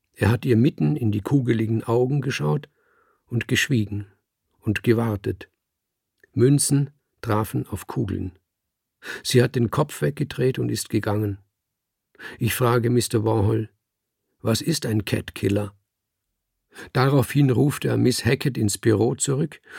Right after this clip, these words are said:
und gibt ihr den Auftrag, in U S A Today nach einem Kino zu suchen, in dem der Film neunzehnhundert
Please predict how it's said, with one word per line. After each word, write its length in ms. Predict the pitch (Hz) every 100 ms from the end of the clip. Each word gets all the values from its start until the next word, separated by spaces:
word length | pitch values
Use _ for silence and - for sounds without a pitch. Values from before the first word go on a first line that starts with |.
| -
und 240 | - 127 104
gibt 280 | 147 - -
ihr 80 |
den 200 | 117 110
Auftrag, 580 | - 113 117 - 139 127
in 100 | 131 110
U 120 | 127 127
S 140 | 107
A 220 | 120 113
Today 480 | 117 123 104 110 123
nach 180 | 123 -
einem 280 | 120 107 107
Kino 340 | - 147 127
zu 220 | - -
suchen, 540 | 98 110 117 131 151 143 - - -
in 200 | 131 123
dem 480 | 123 120 127 139 123
der 160 | 120
Film 360 | - 131 120 117
neunzehnhundert 1040 | 117 113 113 - 110 123 139 113 101 -